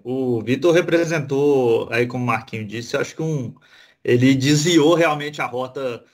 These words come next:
do Atlético, aquela defesa diante do Tijuana. E outra, ele cons-, se consolidou no gol do Atlético.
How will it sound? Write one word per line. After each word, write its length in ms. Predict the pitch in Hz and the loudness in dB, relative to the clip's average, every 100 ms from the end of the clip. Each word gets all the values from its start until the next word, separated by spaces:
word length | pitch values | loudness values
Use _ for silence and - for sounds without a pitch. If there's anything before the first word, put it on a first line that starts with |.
| _ - | _ -8
do 120 | 135 | -4
Atlético, 520 | 127 127 127 135 - | -4 -4 -4 -4 -8
aquela 220 | 135 131 | -8 -6
defesa 880 | 127 123 131 123 110 120 110 101 101 | -6 -8 -8 -8 -2 0 0 -4 -8
diante 320 | 98 120 127 127 | -6 -4 -4 -6
do 120 | 123 | -10
Tijuana. 720 | - 147 120 120 127 147 147 - _ - | -8 -8 -4 -2 0 0 -4 -10 _ -6
E 140 | 175 | 4
outra, 260 | 180 185 160 | 4 6 2
ele 120 | 160 | 2
cons-, 360 | 165 190 - - | -2 -4 -4 -10
se 120 | 190 | -6
consolidou 560 | 190 - 190 180 175 | -4 0 0 2 2
no 100 | 175 | 2
gol 180 | 156 151 | 2 2
do 80 | 151 | 4
Atlético. 720 | 127 131 123 113 - 120 104 | 2 0 -4 -4 -10 -18 -18